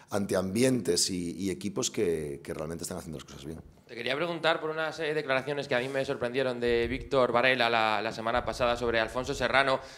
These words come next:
Speaker 2: Eh, se le preguntó, ya que Alfonso termina contrato en el mes de, de junio, y la verdad que, mm, en sus palabras, en sus gestos, eh, dejó muchas dudas de la continuidad de, de Alfonso. No sé qué te parecieron a ti o qué puedes, eh, comentar tú.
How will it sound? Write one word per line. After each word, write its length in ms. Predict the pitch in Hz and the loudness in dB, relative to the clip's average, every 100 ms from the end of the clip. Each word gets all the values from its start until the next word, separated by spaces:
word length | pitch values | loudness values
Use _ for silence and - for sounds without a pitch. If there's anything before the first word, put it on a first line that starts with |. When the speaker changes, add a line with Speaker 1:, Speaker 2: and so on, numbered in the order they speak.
| - | -14
Speaker 2:
Eh, 280 | - 113 110 | -6 -2 -2
se 100 | 110 | -2
le 80 | 113 | -2
preguntó, 760 | 117 117 117 127 135 151 - - | 0 -2 0 2 4 2 -2 -12
ya 140 | 107 | -10
que 160 | 123 117 | -6 -4
Alfonso 280 | 110 117 117 | -4 -6 -6
termina 320 | 117 120 127 | -4 0 2
contrato 520 | 120 113 120 120 117 - - - | 0 0 2 2 0 -2 -10 -10
en 140 | 117 | -6
el 80 | 120 | -4
mes 220 | 120 123 | -2 -2
de, 360 | 120 123 120 117 | 2 2 2 0
de 100 | 120 | -2
junio, 400 | 117 120 135 143 | -2 -4 -2 -2
y 60 | - | -2
la 80 | 110 | 0
verdad 180 | 110 123 | 0 0
que, 300 | 160 156 117 | 0 -2 -4
mm, 480 | 120 113 110 107 | -12 -10 -10 -10
en 80 | 110 | -10
sus 160 | 120 113 | -10 -2
palabras, 520 | 110 123 160 170 147 | 2 6 6 4 -2
en 100 | 143 | -6
sus 180 | 131 - | -8 -4
gestos, 480 | 151 147 160 160 - - - | -2 -2 0 -2 -4 -18 -14
eh, 160 | - 107 | -6 -4
dejó 240 | 107 127 | -4 -4
muchas 380 | 151 175 175 135 | -4 4 6 6
dudas 340 | 160 123 113 | 6 6 4
de 80 | 117 | 4
la 300 | 117 113 113 | 4 6 4
continuidad 460 | 117 113 113 113 113 | 0 -4 -2 0 2
de, 520 | 117 110 107 104 98 104 | 2 2 0 -2 -4 0
de 60 | |
Alfonso. 520 | 110 120 143 117 87 - | 0 0 -4 -4 -8 -8
No 100 | 113 | -8
sé 440 | 110 127 - - - | -2 -2 -4 -12 -16
qué 80 | 117 | -12
te 100 | 120 | -6
parecieron 460 | 117 113 120 120 | -4 -4 -4 -4
a 100 | 113 | -4
ti 160 | 120 135 | -2 -4
o 100 | 117 | -4
qué 120 | 120 | -4
puedes, 380 | 123 120 117 - | 0 0 0 -6
eh, 180 | 110 110 | -4 -4
comentar 420 | 113 113 107 107 | -4 -6 -4 -6
tú. 120 | - | -6